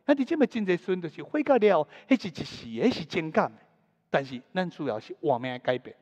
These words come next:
活命的改变需要时间的印证。第二，毋通干那看别人的外貌。哇，这个高墙大汉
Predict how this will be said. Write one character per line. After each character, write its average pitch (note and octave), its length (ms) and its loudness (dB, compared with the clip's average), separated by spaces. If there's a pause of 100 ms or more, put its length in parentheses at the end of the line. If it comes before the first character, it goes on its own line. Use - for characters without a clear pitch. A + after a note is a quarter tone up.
(360)
活 D#3 180 2
命 D3+ 120 -2
的 E3+ 60 0
改 F#3 160 4
变 B2+ 220 -4
需 - 220 -12
要 D#3 120 0
时 C#3 260 -14
间 C#3 200 0
的 B2+ 60 -8
印 C3+ 240 -10
证。 - 160 -20 (180)
第 E3+ 80 0
二， - 1040 -12
毋 D3+ 40 0
通 D#3 140 4
干 D#3+ 120 4
那 C#3 80 2
看 F#3 220 -4
别 A2 140 -2
人 A2+ 100 -6
的 A2+ 180 -12
外 G2+ 120 -12
貌。 G2+ 220 -14 (1160)
哇， C#3+ 380 -4
这 E3+ 100 -10
个 F#3 140 -4 (300)
高 F#3+ 180 2
墙 D#3 220 0
大 D#3 160 -6
汉 C#3+ 280 0